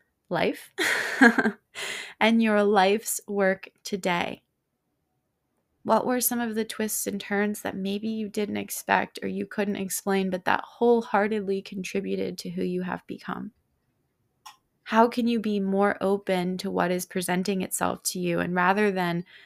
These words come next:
combat it with all the reasons why not, how can you surrender into it to see what's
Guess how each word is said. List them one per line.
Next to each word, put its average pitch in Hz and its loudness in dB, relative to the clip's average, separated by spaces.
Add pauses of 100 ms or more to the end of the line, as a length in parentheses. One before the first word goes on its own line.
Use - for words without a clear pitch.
(140)
combat 196 4
it - -2
with 180 -6
all 190 4
the 196 -2
reasons 185 -4
why 175 -2
not, 180 -2 (560)
how 214 4
can 233 -2
you 214 0
surrender 196 0
into 196 -2
it - -6 (160)
to 196 -12
see 202 -2
what's 196 -2